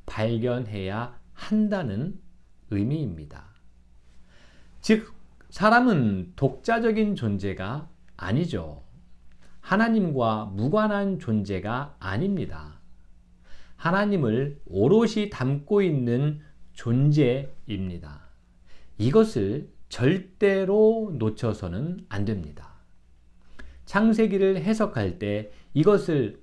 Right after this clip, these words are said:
어떤 경우에서도 망각해서는 안 됩니다. 하나님의 형상과 모양이라는 말 속에는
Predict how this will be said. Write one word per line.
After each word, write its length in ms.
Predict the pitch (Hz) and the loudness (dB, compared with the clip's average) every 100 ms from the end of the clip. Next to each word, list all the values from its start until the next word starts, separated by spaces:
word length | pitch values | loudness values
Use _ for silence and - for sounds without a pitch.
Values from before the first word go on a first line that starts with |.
| - | -6
어떤 540 | 127 147 - 233 220 | -4 -4 -2 2 2
경우에서도 880 | 190 151 117 98 90 85 143 226 - - - - | 2 0 -2 -4 -6 -6 -6 -6 -10 -16 -16 -10
망각해서는 1120 | 98 92 110 120 123 - 80 82 85 196 214 - | -4 0 0 0 -4 -6 -8 -6 -4 -4 -6 -10
안 240 | - 92 92 | -8 -4 -2
됩니다. 540 | 147 165 85 - - - - - - - - _ - _ - - - - - | -2 -4 -8 -12 -18 -20 -20 -20 -20 -20 -20 _ -20 _ -20 -20 -20 -20 -20
하나님의 920 | - 165 190 202 202 196 196 196 190 | -2 2 4 4 4 4 4 2 0
형상과 920 | 151 196 190 175 165 156 139 135 135 127 | -2 0 0 0 -2 0 2 2 2 2
모양이라는 920 | 101 113 117 113 107 107 107 98 85 | 4 4 4 2 2 2 0 -4 -2
말 280 | 110 151 165 | 0 0 -2
속에는 800 | - 220 208 147 107 120 80 | -2 0 2 0 0 -2 -4